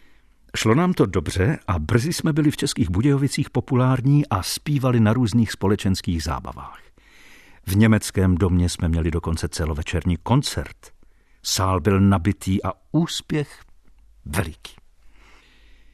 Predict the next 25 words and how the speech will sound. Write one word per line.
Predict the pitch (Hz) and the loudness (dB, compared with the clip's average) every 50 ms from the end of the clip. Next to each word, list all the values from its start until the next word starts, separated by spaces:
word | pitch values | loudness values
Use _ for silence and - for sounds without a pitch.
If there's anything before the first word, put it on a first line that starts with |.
| _ - _ - | _ -20 _ -4
Jednoho | 90 110 180 170 214 208 160 151 110 | 2 2 2 4 4 4 4 4 4
dne | 104 120 156 165 | 4 4 2 2
jsme | - - 156 | 2 0 -2
se | - - 120 | 0 0 0
rozjeli | 110 156 135 131 151 131 131 - | 0 0 2 2 2 2 2 0
k | - 98 | 2 2
nahrávce | 110 123 110 117 135 131 135 - - - - 123 113 | 2 2 2 2 0 0 -2 -4 -4 -6 -2 -2 -2
gramofonové | 87 85 95 90 95 123 131 135 117 - - 120 120 110 101 90 87 80 80 | -2 -2 -2 0 0 2 2 2 0 0 0 0 2 2 2 0 0 -2 -2
desky | 78 117 117 - - - - - - | -2 -4 -4 -4 -4 -2 -2 -2 0
u | 127 110 | -2 -4
soukromé | - - - 110 98 85 - 101 90 85 82 71 67 - | -4 -2 -2 -2 -2 0 -2 -2 -2 -2 -2 -4 -6 -8
firmy, | - - - 92 113 120 120 117 117 - - - - - - - - - - - - - _ - - _ _ - - - - - | -8 -4 -2 0 2 2 2 0 0 -4 -10 -20 -20 -20 -20 -20 -20 -20 -20 -20 -20 -20 _ -20 -20 _ _ -20 -20 -16 -4 0
ale | 117 117 120 | 2 4 4
já | 143 175 185 180 175 | 4 4 4 4 2
ji | 170 151 | 4 4
nikdy | 151 143 123 120 113 104 | 4 2 2 2 2 0
neslyšel. | 92 82 - - - 85 - - - 80 - 65 73 - _ _ _ _ - _ _ _ _ _ - | 0 0 -2 -4 -10 -10 -10 -10 -12 -12 -14 -14 -16 -18 _ _ _ _ -20 _ _ _ _ _ -10
A | 143 | -4
také | - 175 - - 139 117 | -4 -2 0 2 4 4
nevím, | 110 117 113 113 113 107 104 85 | 4 4 4 4 4 4 4 2
kdo | 82 95 98 | 4 2 2
ji | 92 87 80 | 2 2 0
pak | - - 69 - - - | -4 -8 -10 -10 -10 -12
měl. | 67 60 55 50 - - - _ _ _ _ _ _ _ _ _ _ - _ _ _ - | -10 -10 -10 -14 -18 -20 -20 _ _ _ _ _ _ _ _ _ _ -20 _ _ _ -20
Dnes | - 76 - 95 87 90 104 151 - - - - - | -16 -4 -2 0 2 2 2 0 -2 -4 -18 -20 -20